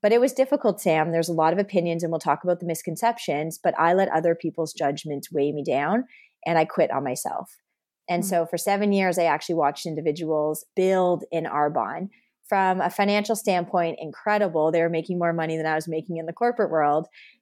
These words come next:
Speaker 1: However, from a personal development perspective, I was like, "Wow, they have grown into their authentic selves and the individual that they were always meant to be." Their confidence increased, their communication skills increased, like, everything about them,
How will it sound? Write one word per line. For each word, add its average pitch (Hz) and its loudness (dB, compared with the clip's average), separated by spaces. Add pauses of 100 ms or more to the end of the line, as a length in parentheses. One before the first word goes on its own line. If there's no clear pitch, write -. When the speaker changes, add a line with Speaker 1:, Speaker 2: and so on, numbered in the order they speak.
Speaker 1:
However, 175 2
from 170 -4
a 165 -2
personal 170 -4
development 165 -2
perspective, 151 0
I 156 -2
was 156 -4
like, 156 -8
"Wow, 156 -2 (420)
they 175 4
have 185 0
grown 165 0
into 156 -2
their 156 0
authentic 151 -4
selves 151 0
and 156 -6
the 147 -4
individual 160 0
that 143 -2
they 151 0
were 156 -2
always 156 -2
meant 135 -4
to 160 -6
be." 190 2 (300)
Their 190 2
confidence 175 2
increased, 156 -2 (220)
their 196 4
communication 202 2
skills 160 0
increased, 156 -2
like, 175 0
everything 247 0
about 143 0
them, 151 0